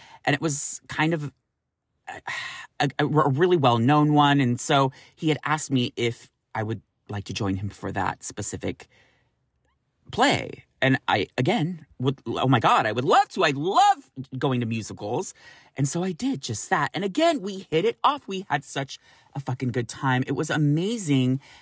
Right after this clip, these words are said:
And then he dropped me off at home after the play. And I decided that I was gonna wait to text him for a couple of days and then just follow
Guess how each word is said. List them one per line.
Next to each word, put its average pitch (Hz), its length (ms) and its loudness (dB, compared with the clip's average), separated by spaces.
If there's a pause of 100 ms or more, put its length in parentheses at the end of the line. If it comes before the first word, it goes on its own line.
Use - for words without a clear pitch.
(180)
And 196 160 2
then 208 100 0
he 202 160 -8
dropped 180 400 2
me 254 220 -2
off 127 420 4
at 147 80 0
home 110 440 -4
after 110 280 -2
the 120 80 -10
play. 208 500 2 (580)
And 208 640 4
I 233 220 2
decided 160 460 -2
that 160 180 -6
I 131 140 -2
was 135 160 -2
gonna 120 200 -2
wait 107 360 -4 (380)
to 156 100 -8
text - 360 -4
him - 320 -8 (500)
for 127 160 -2
a 113 60 0
couple 104 260 -4
of 95 100 -2
days 98 320 0
and 110 100 2
then 107 120 2
just 104 180 -4
follow 104 340 2